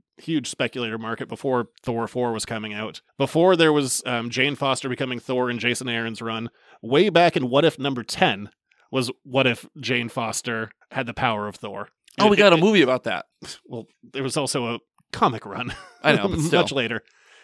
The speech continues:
Speaker 1: But yeah, the first time that happened was back in What If, and it's recreating, um, the Journey into Mystery eighty-seven cover with Thor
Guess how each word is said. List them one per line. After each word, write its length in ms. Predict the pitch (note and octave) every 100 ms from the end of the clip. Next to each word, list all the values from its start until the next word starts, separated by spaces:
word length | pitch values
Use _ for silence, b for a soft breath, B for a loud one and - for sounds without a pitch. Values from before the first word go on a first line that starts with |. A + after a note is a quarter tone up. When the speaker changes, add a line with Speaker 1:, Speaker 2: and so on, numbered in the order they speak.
| b
Speaker 1:
But 160 | F3 F3
yeah, 140 | A3
the 100 | C3
first 240 | - F3 -
time 140 | D3
that 120 | C#3+
happened 260 | D#3 G#3+ A#2+
was 140 | A2+
back 240 | G#2+ A#2 C3+
in 100 | A#2
What 200 | A2+ C3
If, 180 | B2+ A2
and 100 | A2
it's 140 | -
recreating, 800 | B2+ B2 A#2+ A2+ A2+ A2+ A2 A2+
um, 460 | A2+ G#2+ G#2 G2+ G2+ _ b b b b -
the 80 | A#2
Journey 340 | C3 B2 B2
into 340 | A#2+ B2+ A2
Mystery 400 | A2 A#2 - A2+
eighty-seven 600 | G#2+ A2 - A2 A2+ A2 -
cover 240 | A2+ A#2
with 160 | G#2+ -
Thor 300 | A2+ G#2+